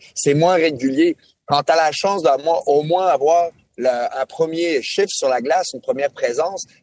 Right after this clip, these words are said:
ben c'est, euh, c'est différent. Mais il arrive des fois où tu donnes le premier but, puis la majorité de ton équipe a pas mar-,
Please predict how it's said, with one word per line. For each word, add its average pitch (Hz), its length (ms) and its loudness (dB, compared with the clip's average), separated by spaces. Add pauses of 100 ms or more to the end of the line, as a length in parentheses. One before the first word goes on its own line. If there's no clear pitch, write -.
ben 123 140 -4
c'est, 131 340 2
euh, 117 320 0
c'est - 320 -2
différent. 127 500 -2
Mais 117 180 -4 (220)
il 120 100 0
arrive 165 300 2
des 139 140 0
fois 190 180 0
où 147 140 2
tu - 180 -8
donnes 175 160 2
le 156 80 0
premier 127 360 -2
but, 190 180 -6 (240)
puis 131 80 -4
la 131 80 4
majorité 190 540 2
de - 40 -10
ton 143 220 -2
équipe 160 300 0
a 131 80 2
pas 180 280 2 (140)
mar-, 139 140 -2